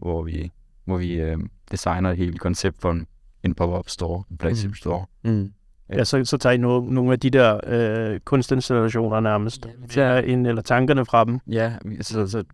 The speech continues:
Speaker 1: det, det er sådan en veksling fra den ene, øh, det ene ståsted til det andet, og, og vi sådan hele tiden bruger, og, øh, de erfaringer, vi nu gør os fra,
Speaker 2: Mm.
Speaker 1: fra, fra det ene projekt til det andet.
Speaker 2: Ja. Vi er nok meget sådan nogen, som der,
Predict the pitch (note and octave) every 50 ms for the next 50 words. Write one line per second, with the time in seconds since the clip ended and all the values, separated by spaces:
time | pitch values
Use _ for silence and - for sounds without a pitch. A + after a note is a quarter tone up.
0 | - - _ - A#2+ A2 G#2+ - - A2+ A2+ A2+ A#2+ A#2+ C#3 B2+ G#2+ G2+ G2 G#2
1 | G#2 - - - F2 D#2+ E2 - - - - - - F2 F2+ F2 F2+ F2+ F2+ F2+
2 | F2+ F#2+ G2+ G2 F2+ E2+ E2+ E2+ - - - - - - - - - - - -
3 | F#2+ G2 G2+ - - F#2+ F#2 - - F#2+ F2 - F#2+ F2 E2+ E2+ F2 F2 F2+ G2
4 | F#2 - - E2+ - - - E2+ E2 E2+ A2+ A2+ - F#2 F2 - - _ _ _
5 | - - - - G#2+ G2+ G2 G2 G#2+ A2+ A2 G#2 - - G2+ F#2 F2 F2 F2 G#2+
6 | - _ _ _ - - - _ _ - G2+ - - F#2 F#2+ F#2+ F#2+ G2+ A2 A2+
7 | - - - - - - - - - - - F#2+ - G#2+ G2 - - F2+ F2+ F2
8 | E2+ F2 F2+ F2 D#2 - E2+ F2 F2 F#2 - - - F2+ F2 E2+ E2+ - _ _
9 | _ _ - - _ _ _ _ _ _ - - G#2+ G#2+ G2 E2 E2+ E2 D2+ -
10 | - F2 E2+ E2+ F2+ F2+ F#2 F#2 - G2+ - F#2 F#2 - - F#2 - F2 F2 F2
11 | F2+ - - _ _ _ _ _ _ _ _ _ _ _ _ _ _ _ - A2
12 | G#2 G2 G2+ - - _ _ _ _ - - - G#2 G#2+ A2+ B2+ A#2 B2+ A#2+ A#2+
13 | A#2+ - - A2+ G#2+ A2+ A#2 G2+ A2 G#2 F#2+ F#2+ F#2+ F#2 F2+